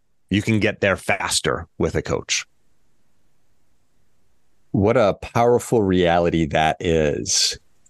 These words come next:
Speaker 2: because grit is rare and so valuable,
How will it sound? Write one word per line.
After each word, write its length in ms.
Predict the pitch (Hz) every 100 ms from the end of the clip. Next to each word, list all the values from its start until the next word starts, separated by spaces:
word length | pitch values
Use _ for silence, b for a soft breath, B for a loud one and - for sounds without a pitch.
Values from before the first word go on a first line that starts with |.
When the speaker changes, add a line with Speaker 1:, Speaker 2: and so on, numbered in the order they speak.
| -
Speaker 2:
because 480 | 92 - 95 80 -
grit 680 | - 87 101 87 - - - -
is 480 | 82 80 82 73 - _ -
rare 800 | 82 85 95 92 78 64 67 - _ _ _ _ -
and 320 | 82 80 78
so 680 | - - - 101 95 101 98
valuable, 920 | 90 85 80 76 78 73 55 55